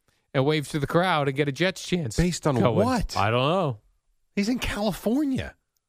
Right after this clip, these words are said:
Speaker 1: He, then he hoped for a video at the very least,
Speaker 2: Oh,
Speaker 1: Jerry.
Speaker 2: come on.
Speaker 1: He
Speaker 2: It's not
Speaker 1: wanted a video
Speaker 2: official yet.
Speaker 1: tribute. I guess it's not
Speaker 2: All of
Speaker 1: official
Speaker 2: this
Speaker 1: yet.
Speaker 2: is all these two sides have agreed. It's still not official. Even Gutekunst told us that yesterday.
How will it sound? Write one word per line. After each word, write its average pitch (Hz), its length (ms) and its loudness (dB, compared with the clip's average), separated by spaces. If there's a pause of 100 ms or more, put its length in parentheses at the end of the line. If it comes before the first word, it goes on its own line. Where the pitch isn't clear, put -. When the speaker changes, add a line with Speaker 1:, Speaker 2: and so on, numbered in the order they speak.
(280)
Speaker 1:
He, 175 300 2 (100)
then 165 220 2
he 165 100 0
hoped 151 240 0
for 147 160 0
a 135 40 0
video 123 400 2
at 104 160 -4
the 110 60 0
very 110 300 2
least, 92 380 -6
Speaker 2:
Oh, 202 100 0
Speaker 1:
Jerry. 95 120 -2
Speaker 2:
come - 160 0
on. 82 340 -8
Speaker 1:
He 139 80 0
Speaker 2:
It's 131 100 2
not 226 100 6
Speaker 1:
wanted 254 160 2
a - 20 2
video 247 380 4
Speaker 2:
official 247 40 0
yet. 139 200 2
Speaker 1:
tribute. 92 280 -4
I 123 160 -2
guess 143 260 -6
it's 127 120 -14
not 117 140 0
Speaker 2:
All 202 140 2
of 240 60 0
Speaker 1:
official 202 180 0
Speaker 2:
this 220 160 0
Speaker 1:
yet. - 120 -6
Speaker 2:
is 156 80 -2
all 175 180 0
these 165 180 -2
two - 160 -6
sides 160 280 -2
have 135 120 -4
agreed. 123 600 -4
It's 104 120 -10
still 196 200 -4
not 190 120 0
official. 131 520 -4
Even 147 280 -2
Gutekunst 135 560 -2
told 90 200 -6
us 80 80 -16
that 95 120 -8
yesterday. 78 500 -14